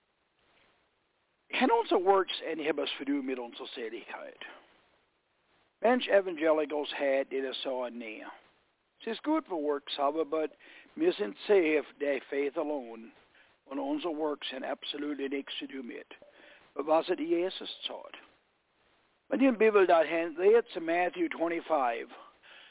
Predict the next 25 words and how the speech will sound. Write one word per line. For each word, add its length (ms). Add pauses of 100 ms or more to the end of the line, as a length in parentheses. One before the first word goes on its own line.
(760)
<coughs> 460
Äh, 180
Matthew 340
twenty-five, 720 (140)
von 180
Vers 300
thirty-one 540
bis 180
ins 200
End. 420 (840)
Äh, 160
das 220
ist 340
wohl, 340 (580)
part, 260
was 240
mir 200
die 140
Welt 240
antrifft, 580
der 100
Herr 260
sind, 240
das 240
war, 340